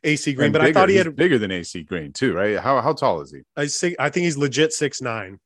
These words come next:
Speaker 1: right?
Speaker 2: Yeah.
Speaker 1: Like,
Speaker 2: Oh, well, that's, A C was right there. A C was
Speaker 1: he
Speaker 2: right
Speaker 1: look,
Speaker 2: there.
Speaker 1: he looks bigger though. Like,
Speaker 2: He
Speaker 1: looks
Speaker 2: does.
Speaker 1: bigger.
Speaker 2: He looks taller than that. Yeah.
Speaker 1: Mm-hmm.
Speaker 2: When I see him on the court, he looks closer to seven foot.
Speaker 1: He just made really great plays last night.
Speaker 2: Yeah.
Speaker 1: And, you know, we need those. I,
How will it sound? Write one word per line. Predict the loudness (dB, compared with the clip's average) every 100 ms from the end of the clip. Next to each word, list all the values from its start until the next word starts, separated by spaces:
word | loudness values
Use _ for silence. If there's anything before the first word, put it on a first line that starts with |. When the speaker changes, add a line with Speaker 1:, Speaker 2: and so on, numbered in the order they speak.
| _
Speaker 1:
right? | -2 0
Speaker 2:
Yeah. | 2 2
Speaker 1:
Like, | 2
Speaker 2:
Oh, | 2
well, | 2 2
that's, | 0 -2 -8 -2
A | -2
C | -2 -2
was | -2
right | 0 -2 -2
there. | -6 -6 -6
A | -6
C | -2
was | 0
Speaker 1:
he | 4
Speaker 2:
right | 4
Speaker 1:
look, | 2
Speaker 2:
there. | 0
Speaker 1:
he | 4
looks | 6 6 2
bigger | 2 4 4 4 2
though. | 0 0
Like, | 0 0
Speaker 2:
He |
Speaker 1:
looks | 2 4 4
Speaker 2:
does. | 0
Speaker 1:
bigger. | -6 -2
Speaker 2:
He | 0
looks | 2 -2
taller | -4 -2 0 0 -2
than | -8 -10
that. | -10 -6
Yeah. | -4 -2
Speaker 1:
Mm-hmm. | 0 -2 -2 -8 _ _ -2
Speaker 2:
When |
I | 0
see | 0
him | 0
on | 0
the | -4
court, | -4 -4 -4
he |
looks | -6 -8 _ _ -20 -18 -14 -6
closer | -6 -6
to | -8
seven | -6 -6
foot. | -6 -8 -8 _ _ _
Speaker 1:
He | 0
just | 0 2
made | 2 2
really | 2 4
great | 4 4
plays | 4 2 2
last | 0 -2 -4
night. | -2
Speaker 2:
Yeah. | -2
Speaker 1:
And, | -2 -6 -6 -2
you | 2
know, | 2
we | 2 2
need | 2 2
those. | 2 2
I, | 0